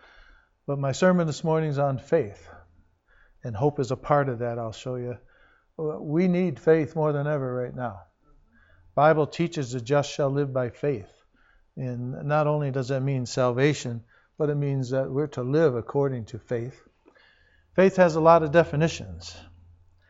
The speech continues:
Okay, we, it, uh, one of them is, in its simplicity, is confidence. One of them is trusting. One is believing. It's all of those things. It has many definitions. The word is used different ways. When we talk about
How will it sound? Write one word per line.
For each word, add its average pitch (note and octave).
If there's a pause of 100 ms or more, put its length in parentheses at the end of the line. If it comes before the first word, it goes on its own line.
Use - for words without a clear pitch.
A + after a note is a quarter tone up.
(420)
Okay, C3
we, C3+
it, B2+ (100)
uh, B2
one C#3
of C3+
them C3+
is, A#2+
in A#2+
its A#2
simplicity, D3
is B2
confidence. D#3 (580)
One B2
of C3
them C3
is B2
trusting. C#3+
One C3
is B2+
believing. C#3 (320)
It's E3
all E3
of D3
those C#3
things. D3
It C3
has C3+
many C#3+
definitions. B2+ (500)
The C3
word D#3
is C3+
used E3 (640)
different E3
ways. E3
When D3+
we D3+
talk D#3+
about D3+